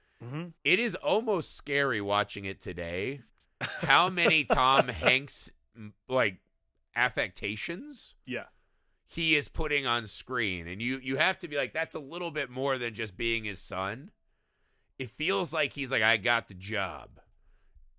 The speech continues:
Speaker 2: and I'm gonna learn from the master." Like, it's, it is so Tom Hanksy, this performance.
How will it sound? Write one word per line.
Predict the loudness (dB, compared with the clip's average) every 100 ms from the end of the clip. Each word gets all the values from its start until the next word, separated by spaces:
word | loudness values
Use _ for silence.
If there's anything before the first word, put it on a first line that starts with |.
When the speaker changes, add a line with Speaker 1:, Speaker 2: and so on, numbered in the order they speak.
| _
Speaker 2:
and | -4 2
I'm | 4 2 0 -8 -6
gonna | -4 -2
learn | 0 0 -2
from | -8 -8
the | -6
master." | -2 0 -2 -4
Like, | -6 -4
it's, | -2 -2 -4 -12 -16 _ _ _ _ _ _ _ _
it | 0 0
is | 0 -4
so | -4 4 4 4 0 -4
Tom | -2 0 -2
Hanksy, | -4 -6 -6 -10 -12 -14
this | -12 -12
performance. | -12 -12 -10 -12 -12 -18 -20 -20 -20 -20